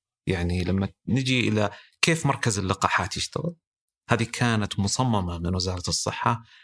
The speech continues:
إن جينا واستلمنا ننفذ. ال-، ال-، ما تتخيل كيف قيادات وزارة الصحة كيف كانوا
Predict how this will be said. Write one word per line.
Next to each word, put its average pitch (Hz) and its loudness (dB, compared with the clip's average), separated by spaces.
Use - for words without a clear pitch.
إن 147 2
جينا 143 2
واستلمنا 135 0
ننفذ. 139 -2
ال-، 110 4
ال-، 104 0
ما 135 4
تتخيل 143 2
كيف 110 -2
قيادات 113 2
وزارة 104 0
الصحة - -4
كيف - -4
كانوا 90 -2